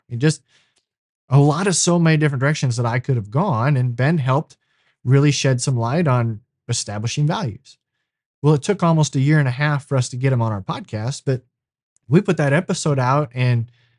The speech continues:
we've gotten so many emails back of, "Thank you for doing this. I've tried the, you know, I've gone to my child." One of his pieces of advice was just go to your child and say, "I have ten minutes. What do you want to do?" And f-, just see what they say.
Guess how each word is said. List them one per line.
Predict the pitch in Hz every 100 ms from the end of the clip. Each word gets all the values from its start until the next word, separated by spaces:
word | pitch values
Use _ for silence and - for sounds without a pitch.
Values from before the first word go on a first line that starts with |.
| _ _ -
we've | 139 208
gotten | 165 120
so | 113 - - 160
many | 175 147 120
emails | 190 160 113 -
back | 117 131 139
of, | 120 110
"Thank | - 139 135
you | 143
for | -
doing | 135 139 139
this. | 135 135 131 - 123
I've | 117 113
tried | - 135 123 135 127
the, | 123 123 117 _ _ _ -
you | 123
know, |
I've | 120 120
gone | 120 131 139
to |
my | 131 123
child." | - 131 123
One | 123 151
of |
his | 135 120
pieces | 147 131
of | 123
advice | 120 120 123 120 -
was | 120 113
just | - 135 - - 120
go | 131 131 196
to | -
your | 180 165 196
child | - 110 90 139 - _ _ _ _
and | 131 127
say, | 143 127
"I | 131
have | 151 123 -
ten | - 156 196
minutes. | 139 143 - - _
What | 131 151
do | 147
you | 131 123
want | 143 131 -
to | 110
do?" | - _ _ _ _ _ _ _ _
And | 139
f-, | 127 _ _ - _ _
just | - 131
see | -
what | 196
they | 208 190
say. | - 247 254